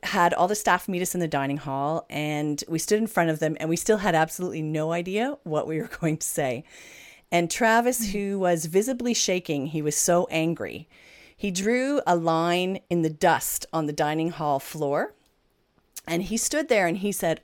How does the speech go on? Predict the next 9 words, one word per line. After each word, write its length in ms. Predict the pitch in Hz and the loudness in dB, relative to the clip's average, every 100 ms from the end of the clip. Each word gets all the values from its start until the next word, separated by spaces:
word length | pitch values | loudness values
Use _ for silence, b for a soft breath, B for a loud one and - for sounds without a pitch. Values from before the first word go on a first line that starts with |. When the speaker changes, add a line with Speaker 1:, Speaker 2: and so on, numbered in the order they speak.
| - | 0
Speaker 1:
"All 240 | 185 226 277 | 4 6 4
of 100 | 226 | -2
you 220 | 220 220 | -4 -4
who 160 | 202 | -4
love 320 | 180 170 180 - | 0 2 0 -2
camp, 400 | 180 151 - - b b - | -6 -4 -6 -12 b b -14
cross 540 | - 175 170 180 - - | -4 2 2 2 -4 -4
this 340 | 160 156 - - | 0 0 -2 -10
line." 480 | 143 135 127 73 | -8 -6 -6 -10